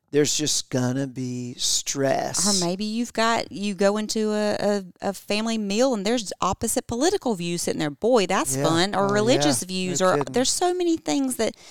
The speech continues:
Speaker 2: there's all the things.
Speaker 1: Yes.
Speaker 2: And so there needs to be some grace in it.
Speaker 1: So, i-, i-, maybe, and, and I think that's a, a fun wa-, so how do you handle something like that? Y-, you know, there's,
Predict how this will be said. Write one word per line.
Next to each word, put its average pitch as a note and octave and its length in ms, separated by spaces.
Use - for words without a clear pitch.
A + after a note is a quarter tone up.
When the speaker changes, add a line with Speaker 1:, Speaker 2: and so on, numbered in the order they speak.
Speaker 2:
there's C#4 180
all G3 200
the F3+ 120
things. - 540
Speaker 1:
Yes. C#3+ 400
Speaker 2:
And G3 180
so G3 320
there F#3+ 120
needs G#3 200
to - 60
be F3 80
some D#3+ 220
grace F3 500
in - 160
it. - 160
Speaker 1:
So, D3+ 640
i-, - 180
i-, - 160
maybe, D3+ 400
and, E3 180
and - 180
I D#4+ 100
think D#4+ 240
that's E3 300
a, C#3 160
a D3+ 120
fun A3+ 320
wa-, E3+ 240
so F3+ 160
how G#3+ 160
do B3 80
you G#3+ 80
handle D#3+ 320
something C3+ 360
like B2+ 260
that? A2 520
Y-, C#3 180
you C3+ 160
know, C3 240
there's, B2+ 460